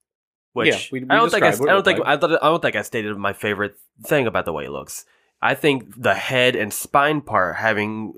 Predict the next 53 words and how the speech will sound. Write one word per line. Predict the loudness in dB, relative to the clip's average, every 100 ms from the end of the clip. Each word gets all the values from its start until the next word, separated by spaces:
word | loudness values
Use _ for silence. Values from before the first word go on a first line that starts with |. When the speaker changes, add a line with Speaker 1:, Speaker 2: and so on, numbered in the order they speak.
| -8
Speaker 1:
a | -2
Godzilla | -2 0 -2 -2
aesthetic, | -6 -4 0 0 0 -2
but | 0
not | -2 0
being | -2 0
the |
most | -4 -6 -8
prominent | 0 2 4 2 0
part | -2 -2
of | -2
it, | -6 -8 _ -4
made | -2
it | -2
look | -4 -8
pretty | -10 -10
good. | -8 -10 _ _ _ _ _ -4
It | -2
looks | -2
kinda | 0 2
like | 4 2
Godzilla, | 0 0 -2
but | -2
that's | -2 -2
not | -6 -6
the | -6
most | -2 -4 -6 -20 _ -12
important | -12 -8 -10 -10
part | -12
about | -10 -10 -12
it. | -20 _ _ _ _
Speaker 2:
So | -4
for | -2 -4
people | 2 4
having | 4 2
a |
hard | 4 2
time | 2 -2
visualizing | -2 -4 -4 -6 -8
what |
it | -10
looks | -10 -10
like, | -10 -6
it | -2
looks | 0 2
like | 2 2
a | 0
giant | 0 -2 0 2 2 0
plate | -6 -2 0 -2 -2
of, | -2 -2
like, | -2 -4 -4 -8 _ -2
overcooked | 0 2 2 2 2 0 0
spinach | -2 -10 -4 -2 0 -2 -2 -6 -6